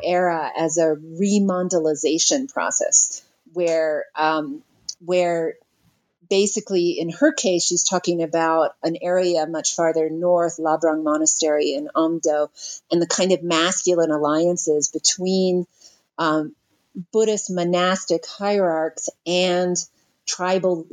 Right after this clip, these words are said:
Tibetan tribal leaders, and how they kind of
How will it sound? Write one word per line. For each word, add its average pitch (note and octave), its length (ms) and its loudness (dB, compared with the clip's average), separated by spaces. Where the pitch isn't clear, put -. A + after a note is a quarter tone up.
Tibetan F3 400 0
tribal E3+ 420 0
leaders, D#3 460 0
and D3+ 120 0
how F3 380 0
they F3 300 2
kind E3 300 -2
of D#3 160 2